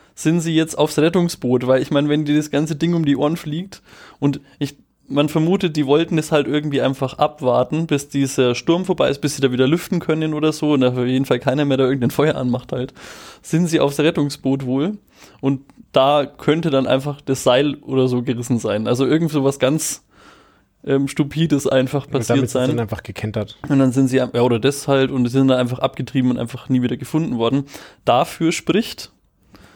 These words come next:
Speaker 1: dass im Frühjahr achtzehnhundertdreiundsiebzig, also das ist ein Jahr später,
Speaker 2: Mhm.
Speaker 1: an die portugiesische Küste übelst krass verweste Leichen in einem Boot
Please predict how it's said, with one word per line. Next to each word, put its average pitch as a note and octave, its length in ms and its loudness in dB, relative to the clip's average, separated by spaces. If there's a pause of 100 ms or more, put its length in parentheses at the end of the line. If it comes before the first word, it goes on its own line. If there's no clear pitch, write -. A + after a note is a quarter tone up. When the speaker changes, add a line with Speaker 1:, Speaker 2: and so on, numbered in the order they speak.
(100)
Speaker 1:
dass C3 180 -2
im C#3 140 2
Frühjahr D3 540 2
achtzehnhundertdreiundsiebzig, C#3+ 1500 -2 (680)
also B2 120 -2
das A#2 80 -4
ist - 80 -10
ein C3 200 2
Jahr C#3 160 4
später, C3+ 520 0 (160)
Speaker 2:
Mhm. B2 240 -2 (160)
Speaker 1:
an B2 80 2
die B2 100 2
portugiesische C#3 800 0
Küste D3+ 640 -2 (760)
übelst D3+ 760 0
krass B2+ 340 0
verweste C3 560 0
Leichen A#2+ 400 2
in A#2+ 100 -2
einem A#2+ 300 0
Boot - 500 -2